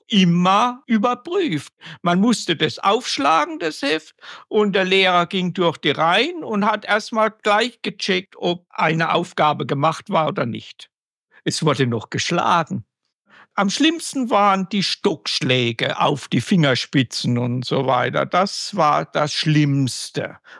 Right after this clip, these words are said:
Oder auch wenn man dann so im Sommer kurze Hosen anhaben, nach vorne über den Tisch und dann auf die Oberschenkel. Da wurde einer, eine, wir waren ja schon gemischte Klassen,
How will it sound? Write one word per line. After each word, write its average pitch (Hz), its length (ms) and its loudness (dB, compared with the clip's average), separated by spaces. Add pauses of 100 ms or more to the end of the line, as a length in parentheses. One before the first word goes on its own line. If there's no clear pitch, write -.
Oder 226 640 2
auch 180 360 0
wenn 170 240 2
man 160 240 0
dann 165 280 0
so 151 440 0
im 170 200 -2
Sommer 175 420 0
kurze 180 500 -2
Hosen 170 460 2
anhaben, 165 640 0
nach 127 160 2
vorne 185 420 2
über 156 300 0
den 147 100 -4
Tisch 226 420 -2
und 160 440 0
dann 165 240 2
auf 156 260 -2
die 160 140 0
Oberschenkel. 135 880 0 (680)
Da 180 200 2
wurde 208 340 2
einer, 202 640 2 (200)
eine, 170 760 0 (300)
wir 165 200 0
waren 160 220 2
ja 156 160 0
schon 147 240 -2
gemischte 180 540 -4
Klassen, 196 560 -2